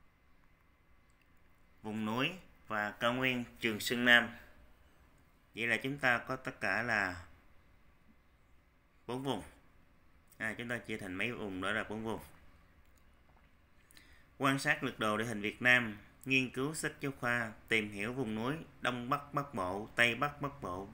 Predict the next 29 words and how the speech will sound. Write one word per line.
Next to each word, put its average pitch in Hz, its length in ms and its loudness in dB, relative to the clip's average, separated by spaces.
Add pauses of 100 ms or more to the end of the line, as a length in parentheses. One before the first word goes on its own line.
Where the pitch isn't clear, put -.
(160)
Trường 110 280 -2
Sơn 117 280 -4
Bắc, 139 140 0 (460)
vùng 107 240 0
núi 127 260 4
và 123 120 4
cao 120 220 2
nguyên 123 320 4
Trường 104 180 0
Sơn 120 240 -2
Nam 117 280 6 (100)
theo 120 200 6
nội 107 160 2
dung 113 180 -2
sau. 123 360 4 (480)
Thứ 147 80 2
nhất, 175 180 0 (100)
trong 127 200 4
mỗi 113 360 2 (720)
khu 127 160 0
vực 117 240 0
vùng 110 200 0
núi 139 300 2
thì 117 100 -2
chúng 131 200 -2
ta 127 240 6
sẽ 104 340 2
xác 160 280 -6
định 104 240 -2